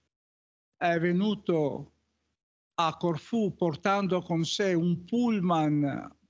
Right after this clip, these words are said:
pieno di studenti, i quali sono usciti fuori alla piazza grande dell'isola di Corfù, con l'abito cappuccino,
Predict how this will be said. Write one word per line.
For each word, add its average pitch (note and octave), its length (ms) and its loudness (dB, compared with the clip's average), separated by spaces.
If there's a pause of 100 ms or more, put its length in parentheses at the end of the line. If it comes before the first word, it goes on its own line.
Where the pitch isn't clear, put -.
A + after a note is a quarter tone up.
(200)
pieno G3 540 0
di E3 100 -2
studenti, G3+ 880 -2 (760)
i E3+ 60 -2
quali G3+ 340 0
sono G3 180 -2
usciti F#3+ 380 -4
fuori E3+ 560 0
alla D#3 160 0
piazza F3+ 340 -2
grande E3 540 2
dell'isola D3 840 0 (580)
di D3+ 160 -2
Corfù, F#3+ 640 -2
con E3+ 120 0
l'abito E3+ 500 0
cappuccino, G3 920 -2